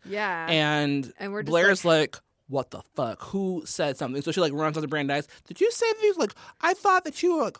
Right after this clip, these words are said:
Speaker 2: who you hooking?" Like, she's, like, just, just definitely just throwing
Speaker 1: Did you say, "Who you hooking"?
Speaker 2: Yes, I did.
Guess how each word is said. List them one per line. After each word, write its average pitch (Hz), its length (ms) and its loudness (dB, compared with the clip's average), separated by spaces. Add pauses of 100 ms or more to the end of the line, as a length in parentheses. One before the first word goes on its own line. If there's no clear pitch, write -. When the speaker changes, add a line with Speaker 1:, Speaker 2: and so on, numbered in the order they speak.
Speaker 2:
who 440 240 4
you 427 120 6
hooking?" 214 340 4
Like, 175 100 2
she's, 269 160 2
like, 190 140 2 (180)
just, 175 180 -2 (180)
just 147 340 -10
definitely 175 580 -2
just 160 260 -8
throwing - 200 0
Speaker 1:
Did 262 40 2
you 339 140 2
say, 339 140 2
"Who 262 160 -2
you 247 220 0
hooking"? 233 520 2
Speaker 2:
Yes, 151 240 0
I 170 140 2
did. 156 400 -2